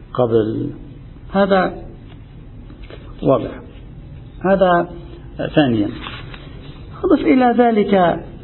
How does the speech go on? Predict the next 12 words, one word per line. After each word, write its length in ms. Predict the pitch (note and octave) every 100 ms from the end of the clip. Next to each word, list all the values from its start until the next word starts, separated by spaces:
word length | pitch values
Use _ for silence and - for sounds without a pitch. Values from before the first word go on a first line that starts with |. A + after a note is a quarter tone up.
| - - - - -
أن 240 | F3 F3+
بعض 360 | E3+ A#3 C4 C4
الآيات 540 | B3+ A#3+ A#3 A#3 A#3
القرآنية 600 | A3+ G#3+ G#3+ A3+ G#3 A3+
أصلا 220 | F#3+ A#3+
لا 460 | G#3 E3+ F3+ A#3 C#4
تحتمل 520 | C#4+ B3+ - A#3+ G#3 E3
النسخ، 720 | D3 C#3 C#3 B2 - - - - - - - - -
حتى 320 | E3 - G3
تقول 400 | G3+ G3+ A3+ A3+
إن 320 | - G#3 G3+
آيات 460 | G3 F#3+ F#3+ G#3+